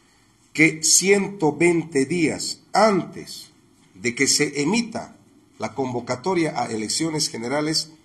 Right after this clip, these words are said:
se debe realizar elecciones primarias. Eso está vigente. Ayer han acordado que el Tribunal Supremo Electoral va a presentar un proyecto de ley para suspender las elecciones primarias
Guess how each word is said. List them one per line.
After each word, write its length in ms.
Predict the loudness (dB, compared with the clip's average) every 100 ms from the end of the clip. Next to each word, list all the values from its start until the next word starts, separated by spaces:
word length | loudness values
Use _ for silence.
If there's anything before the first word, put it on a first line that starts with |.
| _
se 280 | -8 -6 -2
debe 280 | -2 0 0
realizar 640 | -2 -4 -4 -4 -4 -6 -8
elecciones 580 | -10 -8 -6 -6 -6 -8
primarias. 560 | -6 -6 -8 -10 -14
Eso 220 | -6 -6
está 200 | -6 -10
vigente. 540 | -10 -10 -12 -14 -18 _ _ _ _ _ _ _ _
Ayer 640 | 0 4 6 4 0 -8 -20 _ -20 -20 _ _ -2
han 220 | 2 2
acordado 760 | 0 0 2 4 2 0 -2 -2
que 200 | -2 0 -2
el 160 | -4
Tribunal 380 | -6 -4 -2 0
Supremo 320 | -2 -2 -4
Electoral 500 | -4 -4 -4 -2 -4
va 60 | -6
a 60 |
presentar 480 | -6 -8 -8 -8 -8
un 120 | -8
proyecto 400 | -10 -8 -8 -6 -4
de 100 | -2
ley 360 | -2 -4 -12 -20 _ _ _ -6
para 200 | -4 -2
suspender 1040 | -2 2 2 2 0 2 4 4 4 0 -12 -20 _ _ _ _ _ _ -10
las 180 | -6 -4
elecciones 420 | -4 -2 -2 -2
primarias 800 | -2 0 0 0 -4 -4 -8